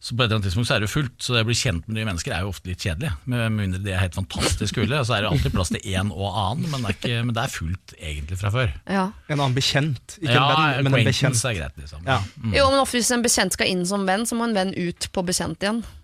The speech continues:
Speaker 2: har jeg erfart.
Speaker 1: Jo, eh, altså, dette er jo forskjellige perioder i livet, da. Når du har småbarn og sånn, så er jo alle ut.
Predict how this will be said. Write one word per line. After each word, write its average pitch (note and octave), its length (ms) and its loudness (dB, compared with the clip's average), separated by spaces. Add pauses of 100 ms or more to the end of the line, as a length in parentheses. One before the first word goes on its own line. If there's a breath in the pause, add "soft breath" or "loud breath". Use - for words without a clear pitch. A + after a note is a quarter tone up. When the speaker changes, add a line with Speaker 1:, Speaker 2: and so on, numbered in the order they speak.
(280)
Speaker 2:
har G#3 80 4
jeg E3+ 160 2
erfart. - 300 -4 (260 loud breath)
Speaker 1:
Jo, E3+ 160 -2
eh, E3+ 240 4
altså, E3+ 200 2
dette F3 200 2
er D#3 140 6
jo - 80 -2
forskjellige B2+ 340 2
perioder C3+ 240 2
i C#3 140 0
livet, B2+ 100 0
da. E3 80 2
Når C3+ 160 0
du C3+ 60 4
har C#3 100 -2
småbarn G#2 320 0
og - 60 2
sånn, D3 100 0
så D#3+ 80 2
er - 80 0
jo C3+ 80 4
alle E2+ 300 -2
ut. - 200 -16